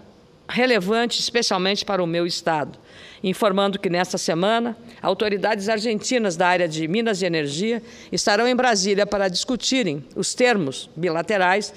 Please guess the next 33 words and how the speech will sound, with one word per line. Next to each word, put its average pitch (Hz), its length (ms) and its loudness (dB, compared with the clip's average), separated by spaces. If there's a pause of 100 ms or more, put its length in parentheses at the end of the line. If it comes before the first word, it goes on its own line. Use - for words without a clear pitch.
(280)
do 220 160 2
acordo 214 500 0
para 202 220 2
a 196 40 2
retomada 196 680 2 (220)
da 190 120 4
termoelétrica 220 920 2
de 180 120 -2
Uruguaiana, 208 760 2 (400)
eh, 175 260 2
na 220 160 4
fronteira 202 640 0
com 202 100 -2
a 185 60 0
cidade 170 480 0
argentina 185 600 0
de 170 140 -4
Paso 180 380 -2
de 170 100 0
los 165 200 0
Libres, 180 460 -4 (320)
usando 262 360 0
o 262 40 0
gás 208 280 0
natural 170 420 2
argentino. 233 600 -2 (280)
O - 60 -8
acordo 160 420 -2
foi 151 180 0
rompido, 208 580 -2 (400)
eh, 202 340 2
fazendo 233 460 0
uma 214 440 0